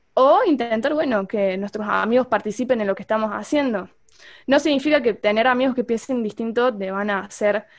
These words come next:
eh, que dejes de hacer lo que te gusta o nada de eso, solamente que por ahí, si vos tenés todos amigos que van a la facultad,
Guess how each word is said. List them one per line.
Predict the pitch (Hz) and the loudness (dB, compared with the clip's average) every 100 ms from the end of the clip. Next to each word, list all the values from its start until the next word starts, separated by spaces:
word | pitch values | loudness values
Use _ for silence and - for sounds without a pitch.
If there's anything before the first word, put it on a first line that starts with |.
| _ _ | _ _
eh, | 208 208 - | -8 -8 -6
que | 196 | -4
dejes | 190 208 214 | -2 -2 -4
de | |
hacer | 185 196 220 | -4 -4 -2
lo | |
que | 202 | -2
te | 196 | -2
gusta | 214 254 247 - 226 214 196 | 2 4 2 2 0 2 0
o | 190 | -2
nada | 214 220 | 0 2
de | 214 | 2
eso, | 233 262 262 | 0 -2 -2
solamente | 262 226 220 220 233 | -4 -4 -4 -6 -6
que | 220 | -6
por | 214 208 | -2 0
ahí, | 208 233 240 _ 156 143 | 0 -2 -6 _ -20 -20
si | - 214 | -8 -2
vos | 226 | 0
tenés | 233 233 | 0 -2
todos | 254 240 | 0 2
amigos | 240 240 233 | 2 0 -2
que | 233 | -2
van | 226 240 | 0 0
a | |
la | 233 | -2
facultad, | 214 226 220 226 220 240 226 | -4 -4 -2 -6 -2 0 0